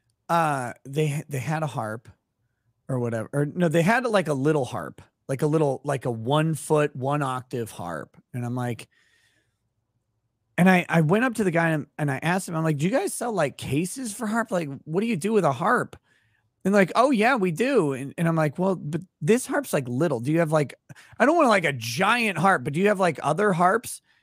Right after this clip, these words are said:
And they go, "Yeah, yeah, we can get other harps or whatever. Like, there's three octave harps and four octave harps." I'm like, "Oh, that's neat. Cool." And so I leave, right? Or no, they, they say, uh, "Do you want more information about harps?" I'm like, "Sure."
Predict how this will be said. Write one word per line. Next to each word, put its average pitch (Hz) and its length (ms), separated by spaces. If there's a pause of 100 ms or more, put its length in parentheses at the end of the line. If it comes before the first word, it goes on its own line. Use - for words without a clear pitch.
(320)
And 196 140
they 208 60
go, 208 120
"Yeah, 220 460 (240)
yeah, 269 160
we 226 160
can 381 80
get 190 140
other 156 180
harps 160 400
or 185 80
whatever. 180 380
Like, 156 200
there's 131 260 (100)
three 165 200
octave 160 380
harps 160 340
and 120 120
four 139 200
octave 151 240
harps." 151 220
I'm 135 100
like, 147 160
"Oh, 262 240
that's 226 240
neat. 143 260 (340)
Cool." 226 360 (600)
And 208 140
so 214 200
I 170 140
leave, 156 500 (760)
right? 147 340 (140)
Or 208 160
no, 240 220
they, 185 260
they 170 280
say, 180 260
uh, 170 120
"Do 143 180
you 185 80
want 180 260
more 156 220
information 160 420
about 151 200
harps?" 131 320
I'm 123 100
like, 127 140
"Sure." - 360